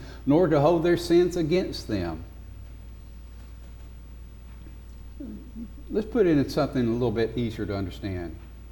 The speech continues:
If you're a parent and you set up a college fund for a child, when does that child get to receive that college fund? When they're accepted into college, right? If they never go to college, guess what?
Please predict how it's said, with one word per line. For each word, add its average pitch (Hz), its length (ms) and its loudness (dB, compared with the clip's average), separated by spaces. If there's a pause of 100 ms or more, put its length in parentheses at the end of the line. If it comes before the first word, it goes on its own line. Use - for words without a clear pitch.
(360)
If 120 140 -4
you're 185 140 8
a - 20 6
parent 165 420 8
and 127 140 4
you 165 100 4
set 156 240 2
up 143 320 4
a 127 140 2
college 131 560 2
fund 120 340 0
for 117 140 -2
a 110 40 -4
child, 90 540 -2 (1000)
when 165 200 6
does 180 140 4
that 156 200 4
child 147 280 4
get 147 240 2
to 123 220 4
receive 120 400 0
that 117 180 -2
college 104 300 0
fund? 85 360 -8 (1000)
When 170 140 8
they're 175 120 6
accepted 170 440 4
into 196 180 4
college, 175 440 6
right? 175 280 6 (920)
If 147 140 2
they 151 120 6
never 143 320 6
go 151 180 4
to 135 60 2
college, 175 420 2
guess 160 220 2
what? 131 420 2